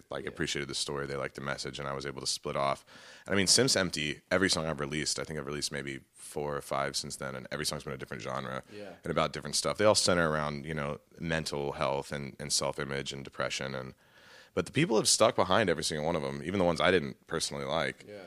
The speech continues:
Speaker 1: I've even released a couple that I didn't wanna release, and
Speaker 2: <laughs>
Speaker 1: TikTok was just like, "No, you're going to."
Speaker 2: This
Speaker 1: And I
Speaker 2: is
Speaker 1: was like,
Speaker 2: happening.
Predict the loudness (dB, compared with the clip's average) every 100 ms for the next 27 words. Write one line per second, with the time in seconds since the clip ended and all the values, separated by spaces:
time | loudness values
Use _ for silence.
0 | -14 0 4 6 6 6 4 4 2 2
1 | 0 -2 -4 _ -2 2 4 4 4 0
2 | -4 -4 -4 -4 -4 -6 -12 0 2 2
3 | 2 4 6 6 6 4 -2 0 2 0
4 | 0 -4 -4 -6 -8 -8 -10 -8 -6 -2
5 | 0 2 0 -4 -12 -12 -8 -6 -6 -8